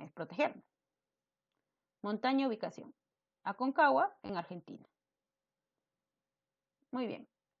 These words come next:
En la autoevaluación. Veamos. Cebra, caballo, burro. ¿Son tipos de qué? De equinos, ¿no? Cuadrúpedos. ¿Cuál guarda relación? Pitón, es una serpiente. Anaconda, serpiente.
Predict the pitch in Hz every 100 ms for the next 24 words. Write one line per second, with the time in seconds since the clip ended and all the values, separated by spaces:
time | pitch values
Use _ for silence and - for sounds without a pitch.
0 | - 214 185 165 - 233 262 233 214 185
1 | 175 180 - 180 185 _ _ _ _ _
2 | - 185 156 - - _ _ _ _ _
3 | _ _ _ _ _ - 320 320 330 320
4 | 202 190 220 240 233 202 208 196 214 196
5 | - 151 _ _ _ _ _ _ _ _
6 | _ _ _ 214 220 220 214 208 214 180
7 | - 143 196 - 202 - 214 175 160 180
8 | 202 311 _ _ 196 180 185 - - -
9 | _ _ _ _ _ 208 208 208 214 202
10 | 202 202 233 285 _ _ _ 170 160 196
11 | 208 302 - - 180 - - 156 147 147
12 | 220 - 180 160 - 196 180 208 - 185
13 | - 156 147 151 240